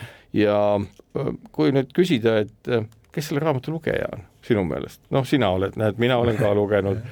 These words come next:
Speaker 1: Et, äh, kes seda lugeda võiks? Kas see on äkki liiga vana? Mõttes, et ikkagi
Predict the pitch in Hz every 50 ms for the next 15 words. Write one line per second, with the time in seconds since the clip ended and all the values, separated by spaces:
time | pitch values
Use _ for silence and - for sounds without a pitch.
0 | - - - - _ - - 113 110 110 - - - - 120 113 110 110 110 107
1 | 107 104 104 104 - - _ _ - 160 190 180 185 - - - - 139 131 139
2 | 131 131 131 127 135 - - - 135 147 160 160 160 131 143 160 139 - - -
3 | 131 - - 180 170 156 160 175 180 180 - - 151 185 220 196 139 104 87 95
4 | 95 101 110 113 - - - _ - 165 147 147 151 - - 143 110 120 120 113
5 | - - _ - 113 98 - - 98 90 - 98